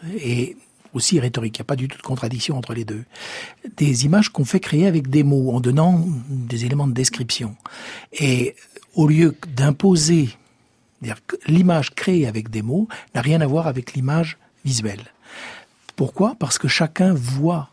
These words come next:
c'est ce qui se passe quand on lit un roman, chacun voit la réalité qu'il imagine à l'aide des mots d'autrui. Donc il y a une appropriation de l'imaginaire, euh,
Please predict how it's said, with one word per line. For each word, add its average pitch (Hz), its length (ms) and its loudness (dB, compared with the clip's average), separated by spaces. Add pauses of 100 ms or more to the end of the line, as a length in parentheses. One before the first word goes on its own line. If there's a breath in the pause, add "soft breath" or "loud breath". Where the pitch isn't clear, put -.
c'est - 120 -16
ce - 80 -8
qui 147 100 -12
se - 80 -8
passe 147 200 -2
quand 117 200 -10
on 117 40 -6
lit 139 160 0
un 123 60 -2
roman, 110 420 -2 (300 loud breath)
chacun 180 360 2
voit 147 480 2 (220)
la 143 140 0
réalité 135 440 2
qu'il 147 240 -2
imagine 143 460 4
à 131 100 0
l'aide 175 360 4
des 135 120 4
mots 139 220 2
d'autrui. 120 440 -4 (640 loud breath)
Donc 185 200 2
il 151 60 6
y 143 40 6
a - 20 4
une 139 100 4
appropriation 190 1120 0 (240)
de 160 120 6
l'imaginaire, 127 720 2 (460 loud breath)
euh, 113 500 -4